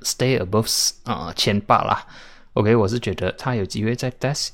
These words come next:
一八一八，所以呢，现在它已经是 break out from 这个 sideway 的地方，就是，呃，within 一七九零，OK，这个位置，OK，一，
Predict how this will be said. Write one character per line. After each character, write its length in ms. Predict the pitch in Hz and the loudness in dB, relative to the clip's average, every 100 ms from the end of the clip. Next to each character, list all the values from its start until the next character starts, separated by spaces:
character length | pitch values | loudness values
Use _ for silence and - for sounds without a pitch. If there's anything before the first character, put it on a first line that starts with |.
| - | -6
一 100 | 123 | -6
八 280 | - 120 110 | -4 -6 -4
一 80 | 117 | -6
八， 320 | - 131 - | -4 -4 -4
所 180 | - 156 | -2 0
以 80 | 120 | 2
呢， 220 | 95 92 | 2 0
现 180 | 95 127 | -2 -2
在 220 | 123 120 | -2 -4
它 260 | - - 113 | -4 -4 -2
已 160 | 92 | -2
经 240 | 98 - 104 | -6 -4 -2
是 220 | - 156 | 0 -2
break 420 | - - 104 - | -2 -2 -2 0
out 140 | 123 - | 0 0
from 320 | - 98 85 - | -2 -2 -2 -6
这 140 | 110 | -8
个 360 | - 104 101 - - | -4 -2 -2 -2 -8
sideway 520 | - 107 - 113 101 | -4 -4 -4 -4 -4
的 120 | 95 | -4
地 160 | 98 95 | -6 -8
方， 200 | - 87 - | -6 -6 -6
就 100 | 104 | -6
是， 320 | - 98 95 - - - _ | -4 -2 -4 -6 -18 -20 _
呃， 180 | 113 113 | 0 0
within 520 | 107 98 - 117 123 - | 0 -4 0 0 0 -2
一 80 | |
七 220 | 123 - 131 | -4 -2 -4
九 280 | - 92 87 | -4 -8 -4
零 280 | 90 113 - _ | -2 -2 -4 _
，OK， 320 | - 95 101 - | -8 -4 -4 -6
这 100 | - | -6
个 120 | 110 101 | -2 0
位 140 | 98 | 0
置， 200 | - - 127 | -2 -8 -6
OK， 260 | 107 - - | -2 -2 -4
一， 160 | 147 | -8